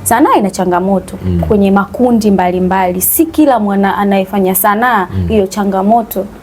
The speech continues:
Speaker 1: hawezi kuipitia.
Speaker 2: Mm.
Speaker 1: Lazima utaipitia, lakini ni wewe mwenyewe tu.
Speaker 2: Wewe binafsi umepitia
Speaker 1: Binafsi.
Speaker 2: changamoto gani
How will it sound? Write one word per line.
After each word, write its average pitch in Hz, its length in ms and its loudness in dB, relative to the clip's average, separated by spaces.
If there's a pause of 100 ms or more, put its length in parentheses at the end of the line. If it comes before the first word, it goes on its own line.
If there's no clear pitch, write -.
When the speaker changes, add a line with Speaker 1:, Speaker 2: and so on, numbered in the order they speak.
(140)
Speaker 1:
hawezi 214 420 2
kuipitia. 190 680 -4
Speaker 2:
Mm. - 60 -12 (100)
Speaker 1:
Lazima 233 340 2
utaipitia, 202 640 -2
lakini 208 360 0
ni 220 160 4
wewe 269 260 4
mwenyewe 208 440 -2
tu. - 160 -4
Speaker 2:
Wewe 117 140 2
binafsi 101 500 -4
umepitia 214 260 4
Speaker 1:
Binafsi. 214 220 0
Speaker 2:
changamoto 85 400 -4
gani 80 220 -8